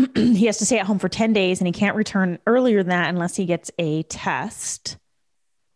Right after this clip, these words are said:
And my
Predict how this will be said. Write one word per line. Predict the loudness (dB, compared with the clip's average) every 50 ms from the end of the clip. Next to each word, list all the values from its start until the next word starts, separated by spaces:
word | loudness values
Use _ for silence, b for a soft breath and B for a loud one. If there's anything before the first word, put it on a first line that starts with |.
| _ _ _ _ _ _ -2
And | 0 0 2 2 0 0 0 -2 -2 -4 -6 -6 -8 -8 -8 -8 -10 -12 _ _ _ _ _ _ _ _ _ _
my | -8 -6 -4 -4 -2 -4 -4